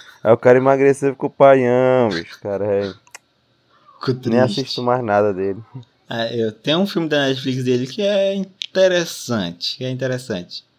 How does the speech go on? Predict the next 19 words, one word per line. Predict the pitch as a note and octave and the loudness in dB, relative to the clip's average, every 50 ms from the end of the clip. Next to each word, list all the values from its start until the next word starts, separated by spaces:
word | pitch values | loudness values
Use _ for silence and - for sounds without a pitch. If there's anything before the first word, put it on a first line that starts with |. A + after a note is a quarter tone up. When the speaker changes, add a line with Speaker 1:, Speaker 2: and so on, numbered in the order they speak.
| _ _ _ | _ _ _
Speaker 1:
Qual? | A#2+ A#2 A2 G#2 G2+ G2 F#2+ G#2 - | 2 4 4 6 4 2 -2 -6 -10
Speaker 2:
Mas | G#2+ G#2+ G#2+ G#2 G#2 | -8 -8 -8 -8 -8
que | - - B2 | -6 -6 -6
depois | G#2 G2+ A2+ A#2 A2 - A2 A2 | -4 -4 -4 -4 -2 -2 -2 0
da, | G#2+ G#2+ G#2 | 0 0 -2
da | G2+ G#2 G2+ | -2 -4 -4
bariátrica | F#2+ G#2 G2 G2 G#2 G2+ F#2 F2+ F2 - - - G2 | -2 -2 -2 -2 -2 -4 -4 -6 -8 -14 -16 -16 -14
dele, | F#2 F#2 F2+ F2 - _ _ _ _ _ | -12 -12 -12 -14 -16 _ _ _ _ _
que | - - | -10 -6
é | A2+ | -6
interessante. | A2+ A2+ A#2 B2+ A#2+ A#2+ A#2+ A#2+ - - G2 F#2 F#2+ G2+ - - - - _ _ _ _ _ _ _ _ | -6 -4 -4 -2 -2 -2 -4 -6 -8 -10 -10 -10 -10 -12 -14 -16 -16 -16 _ _ _ _ _ _ _ _
Speaker 1:
Qual | - B2+ A#2+ A#2 | 0 2 2 2
filme? | A#2 - A#2+ A2+ G#2 G#2 G#2 A2+ - _ _ _ | 0 0 -4 -4 -4 -4 -8 -14 -20 _ _ _
Speaker 2:
Vou, | - C#3+ D#3+ D#3 D3+ D3 | -12 -6 -4 -2 4 6
Speaker 1:
Que, | C3 C3 | 6 6
que | - C3 | 6 4
ele | B2 A#2+ B2 B2 A#2+ A#2+ A#2 A2 G2+ - | 2 4 4 4 4 4 4 2 2 0
Speaker 2:
Hum. | B2 A2+ A2 G#2 | -4 -6 -4 2
Speaker 1:
é, | G#2+ B2 A#2+ A#2+ A#2+ A#2 A#2 A2+ A2 A2 G#2+ G#2 F#2 | 4 6 8 8 8 8 8 8 8 8 6 6 4